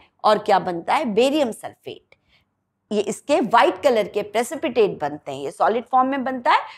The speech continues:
जो हमारे, अ, अ, सॉल्यूशन के अंदर डिसॉल्व नहीं होता और हमारा नेक्स्ट बन जाता है हमारा कंपाउंड एन ए सी एल जो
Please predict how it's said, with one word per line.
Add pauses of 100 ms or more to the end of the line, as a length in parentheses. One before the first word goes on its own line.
(160)
जो
हमारे,
अ,
अ,
सॉल्यूशन
के
अंदर
डिसॉल्व
नहीं
होता (300)
और
हमारा
नेक्स्ट
बन
जाता
है
हमारा
कंपाउंड (120)
एन
ए
सी
एल (280)
जो